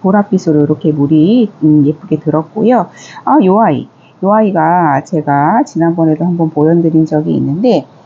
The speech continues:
요 아이가 드라큘라 철화예요. 쌩얼이 큼닥하게 하나 있고 철화가 같이 있잖아요. 요 아이가 드라큘라가 물 들어오는 속도가 조금 빨라요. 그래서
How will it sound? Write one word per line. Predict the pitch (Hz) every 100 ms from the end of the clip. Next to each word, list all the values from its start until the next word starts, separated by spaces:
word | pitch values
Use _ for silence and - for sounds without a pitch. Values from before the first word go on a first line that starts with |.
| - - 180
요 | 185
아이가 | 180 170 156
드라큘라 | 156 170 202 214 - 165 156 226 294
철화예요. | - 233 262 190 139 135 190
쌩얼이 | 240 240 254 214 151 151 208 262 -
큼닥하게 | 240 240 233 - 156 156
하나 | 180 202 190
있고 | 143 - 180
철화가 | - 247 247 214
같이 | 147 151 160
있잖아요. | 147 143 143 202 196 - - - - 180
요 | 196
아이가 | 190 165 147
드라큘라가 | 202 240 285 180 170 202 175 143
물 | 156 175 190 190 185 180 175
들어오는 | 175 170 165 160
속도가 | 254 247 185 151
조금 | 151 151
빨라요. | 143 185 233 180 143 139 143 -
그래서 | 143 - 208